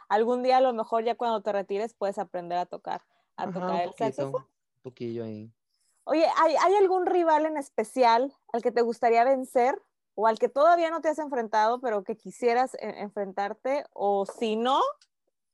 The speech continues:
Speaker 1: ¿cuál es el que más, mal, más complicado que te has enfrentado?
Speaker 2: El rival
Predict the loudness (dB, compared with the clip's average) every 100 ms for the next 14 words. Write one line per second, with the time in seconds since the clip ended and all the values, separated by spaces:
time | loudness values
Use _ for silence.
0 | _ 2 4 4 0 -4 -4 -4 -4 -4
1 | -4 -6 -6 -4 -2 -2 -2 -4 -6 -8
2 | -6 -4 -2 -4 -8 -8 -8 -10 -10 -12
3 | _ _ _ _ _ _ _ _ _ _
4 | _ _ _ _ _ _ -8 -8 -8 -8
5 | -4 -2 -2 -6